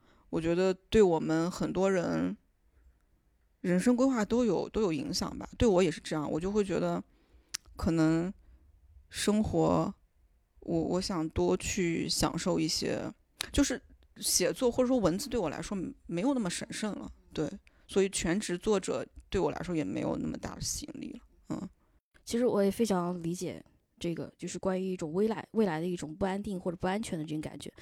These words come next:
Speaker 2: 那我们现在还是回到我们文-，文化行业啊，其实不管是做译者啊、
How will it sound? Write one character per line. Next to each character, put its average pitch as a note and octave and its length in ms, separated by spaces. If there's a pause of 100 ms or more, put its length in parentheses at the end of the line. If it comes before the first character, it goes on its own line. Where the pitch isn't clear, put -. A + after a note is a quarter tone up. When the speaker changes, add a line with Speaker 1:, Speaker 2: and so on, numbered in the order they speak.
(320)
Speaker 2:
那 C#4 120
我 B3+ 40
们 G#3 100
现 B3+ 120
在 A#3+ 80
还 G#3+ 140
是 G#3+ 60
回 G3+ 160
到 G3+ 180
我 E3+ 80
们 D#3+ 240
文-， E3 300
文 E3 120
化 A#3 160
行 D#3+ 220
业 D#3+ 80
啊， D3+ 100
其 - 160
实 B3 60
不 D4 120
管 G#3 140
是 F3 80
做 A3 160
译 A3 140
者 G3+ 160
啊、 - 180